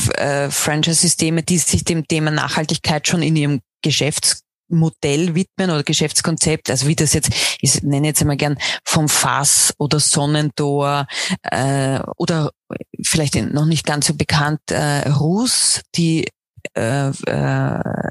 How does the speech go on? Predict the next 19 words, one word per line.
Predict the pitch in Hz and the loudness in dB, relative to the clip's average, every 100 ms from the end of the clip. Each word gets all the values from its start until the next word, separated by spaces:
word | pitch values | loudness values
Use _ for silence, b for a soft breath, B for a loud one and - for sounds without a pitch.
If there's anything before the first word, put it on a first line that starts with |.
| - | -2
Elektrosachen | 127 156 - 190 185 160 - - - - 147 - 180 | -2 -2 -4 -2 -2 -4 -6 -8 -4 -2 0 0 0
reparieren, | 156 160 - 165 147 170 196 208 233 B B B B _ - - | 0 -2 -2 0 2 2 2 0 -2 B B B B _ -18 -6
äh, | 147 151 147 147 - | 0 2 0 0 -2
also | 151 165 _ - | -2 -4 _ -6
da, | 175 156 147 | -4 -2 -2
wo, | 165 156 | -4 -2
wo | 170 | -2
die | 156 | 0
Nachhaltigkeit | 156 156 185 156 151 180 156 - - | 0 0 -2 -2 0 -2 -2 -8 -6
insgesamt | 208 233 - 202 - 135 127 - | 0 2 2 2 0 0 -2 0
schon | 156 | 2
vorhanden | - 135 135 127 - 156 | 2 0 0 0 0 0
ist, | 117 160 233 - | 2 2 2 2
ja. | 151 165 B B B 185 | 2 0 B B B -2
Es | - | 0
geht | 185 | 0
ja | 185 175 - | 0 0 0
nicht | 185 185 - | 2 2 2
nur | 185 175 | 2 2